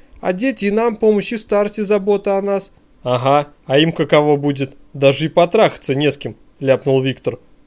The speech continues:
И моментально оценил поднявшуюся в глазах Ирки нехорошую задумчивость. Услышал внутренний голос. «А вот это зря сказал». «Ты прав»,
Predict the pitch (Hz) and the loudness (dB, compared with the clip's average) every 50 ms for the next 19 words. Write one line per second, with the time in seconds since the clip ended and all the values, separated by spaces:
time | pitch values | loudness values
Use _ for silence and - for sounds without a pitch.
0 | _ - 143 143 139 139 139 139 135 139 196 214 214 180 147 135 - - 147 160 | _ -8 -4 -2 0 2 2 2 2 2 2 4 4 4 2 0 0 -2 -2 0
1 | 185 208 208 - 147 131 135 151 156 - - 156 135 - 143 143 143 143 135 139 | 0 0 0 0 0 0 2 0 -2 -2 -4 -8 -8 -8 -6 -2 0 0 2 2
2 | 139 131 - 214 233 - - - 127 - _ - 147 143 - 156 147 165 165 165 | 0 -2 -4 -6 -8 -8 -8 -12 -14 -14 _ -10 -8 -4 0 2 2 2 0 0
3 | - 170 165 190 180 165 151 135 131 - 139 120 113 - - _ _ _ _ _ | -2 -2 -2 0 0 0 0 -2 -2 -4 -6 -8 -8 -10 -14 _ _ _ _ _
4 | - _ - - _ - - _ _ _ _ _ 151 139 - - 254 226 - 160 | -20 _ -20 -20 _ -20 -20 _ _ _ _ _ -8 -6 -4 -4 -2 -2 0 0
5 | 147 151 147 147 151 139 143 139 135 135 135 127 120 120 - - _ _ _ _ | 0 0 -2 -2 -2 -2 0 0 0 2 2 2 0 -2 -6 -12 _ _ _ _
6 | _ _ _ _ _ _ _ 113 113 120 127 135 - 214 226 220 247 233 175 156 | _ _ _ _ _ _ _ -4 -2 0 0 2 2 0 0 0 0 -2 0 0
7 | 135 127 120 117 - - 131 117 117 120 117 113 110 107 - - _ _ _ _ | 2 2 2 0 0 -2 -4 -2 -2 -2 -2 -2 -4 -6 -10 -18 _ _ _ _
8 | _ _ - - - _ - - _ - 285 294 285 - - 170 180 190 196 175 | _ _ -20 -20 -20 _ -20 -20 _ -6 -6 -6 -6 -4 -2 -2 0 0 0 -2
9 | 151 | -4